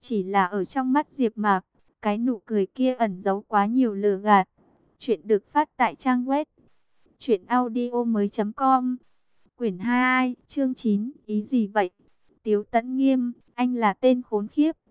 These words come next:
Cầm thù, mẹ nó, sao anh không chết quách đi cho rồi? Miệng Diệp Mạc đầy kem đánh răng, mạnh mẽ dùng hết sức hét lớn vào tấm gương. "Tôi bây giờ là Diệp Tuyền, không phải là đồ vật để anh độc chiếm,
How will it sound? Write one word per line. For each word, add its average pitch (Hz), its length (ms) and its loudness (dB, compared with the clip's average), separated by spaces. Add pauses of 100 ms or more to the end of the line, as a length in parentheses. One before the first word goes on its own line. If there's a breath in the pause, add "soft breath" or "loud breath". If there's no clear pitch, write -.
(420)
Cầm 196 200 -2
thù, 214 480 -4 (380)
mẹ 214 220 -4
nó, 196 400 -4 (240)
sao 254 320 2
anh 254 220 -2
không 262 260 -8
chết 311 280 -6
quách - 220 -6
đi 269 200 0
cho 254 200 -4
rồi? 214 460 0 (440)
Miệng 190 280 -6
Diệp 208 220 0
Mạc 208 260 -2
đầy 202 220 2
kem 247 320 -4
đánh 214 240 -4
răng, 254 280 0 (220)
mạnh 226 200 -4 (100)
mẽ 214 180 -4
dùng 233 240 -2
hết 277 200 -6
sức - 260 -12
hét 294 240 -6
lớn 214 300 -4
vào 247 180 2
tấm 214 280 -4
gương. 254 260 -2
"Tôi 254 240 2
bây 254 240 2
giờ 240 240 0
là 196 240 0
Diệp 202 300 0
Tuyền, 196 340 -2 (260)
không 262 240 -8
phải 220 240 -2
là 190 200 0
đồ 196 240 2
vật 196 240 -6
để 202 220 2
anh 247 260 -4
độc 226 200 0
chiếm, 220 400 -2